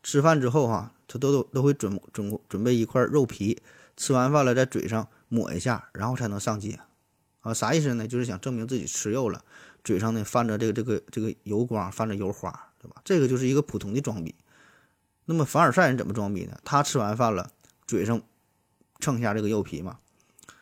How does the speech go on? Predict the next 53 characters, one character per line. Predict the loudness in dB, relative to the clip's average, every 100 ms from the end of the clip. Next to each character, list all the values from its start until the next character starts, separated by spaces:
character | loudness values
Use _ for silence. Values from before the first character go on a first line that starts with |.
| _ _ _
然 | -4
后 | -2
上 | 2 4
街 | 4
的 | 2
时 | 0 -2
候 | -4
呢， | -6 -8
他 | -2 0
还 | 0 0
会 | 0 0 -2 _ _ _
不 | 2 4
经 | 4 2
意 | 2
的 | 0
做 | 0 0
出 | 2 0
一 | 0
个 | 2 2
剔 | 0 -2
牙 | -2 -4 -4
的 | -4
动 | -2 -2
作 | -4 -6 -14 _
啊， | -12 -8
然 | -4 -2
后 |
还 | 0
得 | -2
抱 | 2 4
怨 | 4 -2
说 | -6 -10
：“哎 | -8
呀， | -8 -6
这 | -6
前 | 0 2
几 | 2
天 | 2 0
吃 | 0 0
鱼 | 0 2 2 0 -16 -20 _
就 | 0
把 | 2 2
腮 | 2 2
帮 | 2
子 | -2
扎 | 0 0 0
了， | -10 -4
今 | 0
天 | 2 0
吃 | 0
点 | 0 4
肉 | 4 4
啊， | -2